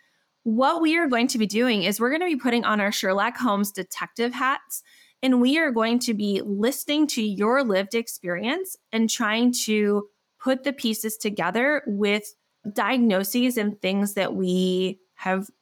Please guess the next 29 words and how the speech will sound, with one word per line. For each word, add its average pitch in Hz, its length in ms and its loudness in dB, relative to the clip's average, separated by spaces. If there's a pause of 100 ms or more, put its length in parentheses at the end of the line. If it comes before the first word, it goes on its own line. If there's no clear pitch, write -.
learned 269 280 0
about 180 360 2
in 202 280 2
our 196 340 2
many 196 400 2
years 190 240 0
of 196 140 -4
training 208 640 2
and 185 160 -2
clinical 175 440 -2
practice. - 520 -8
Things 339 480 0 (140)
in 240 160 0
particular 220 760 0
that 196 180 0
are 202 140 0
going 202 260 0
to 226 120 0
clue 240 320 0
me 254 220 4
in 180 420 2 (140)
or 190 420 2
make 208 320 0
me 214 360 2 (280)
wanna 285 360 0
ask 202 440 -4
more - 160 0
questions 190 580 -4
about 170 440 -2